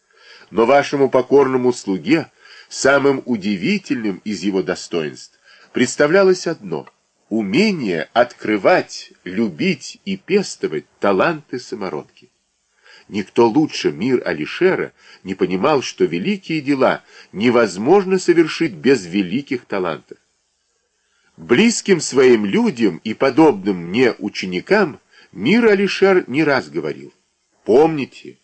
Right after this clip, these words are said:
чёрная зависть и корысть обитает больше среди людей серых, бездарных,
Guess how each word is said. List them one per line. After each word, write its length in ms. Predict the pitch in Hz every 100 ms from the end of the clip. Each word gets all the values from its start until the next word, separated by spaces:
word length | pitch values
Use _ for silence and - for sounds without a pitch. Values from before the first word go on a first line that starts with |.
| _ _ _ _
чёрная 680 | - - 139 156 135 139 120
зависть 800 | - 107 139 123 95 - - _
и 120 | 90
корысть 800 | 80 82 73 135 190 - - _ _ _ _ -
обитает 760 | 95 110 110 147 170 165 - _ - -
больше 480 | 143 170 185 180
среди 340 | 165 160 139 170
людей 440 | 165 127 156 165
серых, 640 | - - 175 180 95 - - _
бездарных, 920 | 107 101 71 107 175 135 78 71